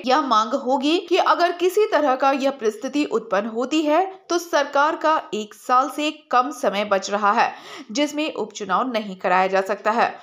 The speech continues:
और राज्यपाल को इस तरह की चीजों पर विधि सम्मत सलाह लेकर ही निर्णय लेनी चाहिए।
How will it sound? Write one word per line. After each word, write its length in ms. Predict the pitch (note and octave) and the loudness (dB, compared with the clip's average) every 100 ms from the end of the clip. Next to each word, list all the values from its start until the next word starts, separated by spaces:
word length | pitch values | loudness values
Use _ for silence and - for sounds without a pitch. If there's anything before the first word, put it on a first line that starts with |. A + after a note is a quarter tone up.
| - - - | -18 -4 0
और 180 | C4 C4+ | 2 4
राज्यपाल 540 | C4 D#4 E4 D4 D4+ | 2 2 2 2 2
को 200 | D4+ D#4+ | 0 0
इस 240 | D#4+ A3 - | 0 -6 0
तरह 260 | G3+ A#3 A#3+ | 0 2 -2
की 160 | C4+ C#4 | -2 -6
चीजों 400 | B3+ C4+ D#4 E4+ | -4 -4 -2 2
पर 240 | D4 E4+ - - - A3+ | 2 2 -2 -16 -16 0
विधि 240 | F4+ G4 | 2 2
सम्मत 320 | G4 G3 G#3+ A3 | 2 0 -2 -2
सलाह 360 | B3 G#3+ A3+ B3+ | 0 2 2 0
लेकर 380 | C4+ D4 D#4+ | -4 -2 -2
ही 180 | C4+ D4+ | -2 -4
निर्णय 340 | C4 F#3+ F#3+ G3+ | -4 -4 -2 -2
लेनी 280 | F3+ F3+ F#3 | -2 -6 0
चाहिए। 420 | A3 G#3 G3 | 2 2 -4